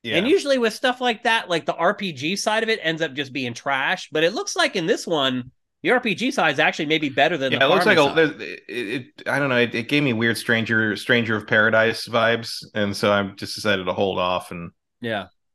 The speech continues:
Speaker 1: wait around. I don't know. If you want, if you want to talk <laughs> about it on the show, I'll play it. But I, otherwise, I, I feel,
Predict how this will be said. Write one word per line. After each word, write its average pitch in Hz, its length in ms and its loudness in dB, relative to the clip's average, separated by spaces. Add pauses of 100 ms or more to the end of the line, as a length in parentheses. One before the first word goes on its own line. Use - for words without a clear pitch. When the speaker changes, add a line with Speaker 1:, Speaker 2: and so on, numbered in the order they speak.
(180)
Speaker 1:
wait 92 180 -4
around. 85 420 -6
I 101 160 -4
don't 92 120 0
know. 92 220 -6
If 107 120 -8
you 135 100 4
want, 127 260 6 (100)
if 147 120 4
you 170 100 2
want 160 180 6
to - 40 -6
talk 143 260 4
<laughs> - 60 -12
about 123 180 2
it 104 120 -4
on 107 100 -4
the 104 80 -6
show, 110 300 4
I'll 101 140 2
play 101 280 2
it. 90 160 0
But 98 100 -2
I, 95 120 2
otherwise, 98 480 4
I, 113 280 0
I 104 100 -2
feel, 113 140 4